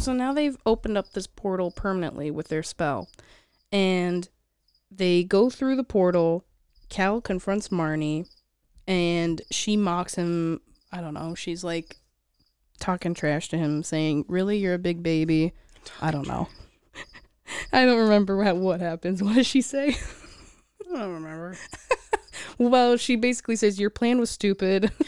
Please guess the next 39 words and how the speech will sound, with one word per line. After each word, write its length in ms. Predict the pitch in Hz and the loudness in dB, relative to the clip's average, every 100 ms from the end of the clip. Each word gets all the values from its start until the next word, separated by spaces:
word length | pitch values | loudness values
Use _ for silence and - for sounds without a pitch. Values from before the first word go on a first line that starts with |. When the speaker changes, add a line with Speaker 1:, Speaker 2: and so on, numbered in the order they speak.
| - - | -4 -2
Speaker 2:
She 100 | - | 4
basically 280 | 339 359 359 | 4 4 0
says, 240 | 330 233 | -2 -2
"You're 140 | 214 | -4
trash 400 | 262 311 285 285 | -4 0 0 0
and 80 | 269 | 0
you're 80 | 254 | 0
bad, 300 | 196 151 147 | -2 -4 -6
and 460 | 151 175 170 170 160 | -6 -6 -6 -8 -8
your 140 | 196 | -6
dad 220 | 196 190 269 | -4 -2 -2
was 100 | 285 277 | -2 -2
a 200 | 208 151 - | -2 -4 -10
p-, 140 | - - - | -14 -6 -4
pussy, 320 | 240 - 294 | -4 -4 -4
and 120 | 220 | -4
so 300 | - - 202 | -8 -6 -6
are 80 | 196 | -6
you." 200 | 170 123 | -8 -8
<laughs> 1040 | - - 320 - - - - 320 - 311 - | -8 -6 -4 -4 2 0 2 0 0 -4 -6
Speaker 1:
So 140 | - 220 | -4 0
then 140 | 240 | 0
she 200 | - 226 | 0 2
demands 720 | 202 185 185 202 170 139 - - | 2 4 4 2 0 -2 -6 -8
that 160 | - 180 - | -6 -6 -8
he 140 | 196 | -6
give 220 | 180 170 | -4 -2
her 120 | 170 | -4
the 80 | 165 | -6
spell 300 | - - 165 | -6 -2 -2
book 260 | 175 135 - | -2 -6 -6
back, 380 | 135 - - _ _ _ _ _ _ | -8 -8 -14 _ _ _ _ _ _
but 120 | 190 | -4
he 340 | - - 226 - | -4 -2 -2 0
ends 240 | 202 185 185 | -2 -2 0
up 240 | 170 - _ _ _ _ | -2 -4 _ _ _ _
producing 880 | - 190 202 208 - 220 214 196 190 _ _ _ _ _ _ _ - | -6 -4 -2 -2 -2 -2 0 -2 -4 _ _ _ _ _ _ _ -14
serpent 580 | - - 170 - 247 | -10 -6 -4 -2 -4
vines. 580 | 240 247 254 262 262 - | -2 -4 -4 -6 -8 -14